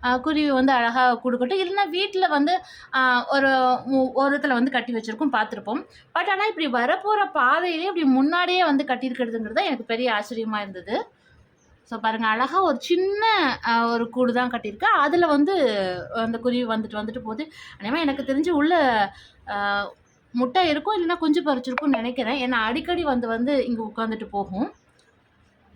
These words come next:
So, நான் சொன்னேன் இல்லைங்களா ஃப்ரெண்ட்ஸ், அந்த நெல்மணி தோரணத்தை இப்ப நான் இங்க தான் கட்டி வச்சிருக்கேன். So, இந்த குருவி வந்ததுமே எனக்கு ரொம்ப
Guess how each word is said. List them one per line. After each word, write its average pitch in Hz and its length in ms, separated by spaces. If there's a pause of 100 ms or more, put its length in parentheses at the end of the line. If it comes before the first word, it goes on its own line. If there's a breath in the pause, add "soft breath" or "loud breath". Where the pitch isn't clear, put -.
(260)
So, 247 100 (400)
நான் 269 140
சொன்னேன் 285 220
இல்லைங்களா 262 180
ஃப்ரெண்ட்ஸ், 311 280
அந்த 349 220
நெல்மணி 302 460
தோரணத்தை 240 540
இப்ப 233 160
நான் 214 120
இங்க 202 200
தான் 247 140
கட்டி 208 220
வச்சிருக்கேன். 208 520 (1500)
So, 262 60
இந்த 302 200
குருவி 427 360
வந்ததுமே 349 680
எனக்கு 269 240
ரொம்ப 269 240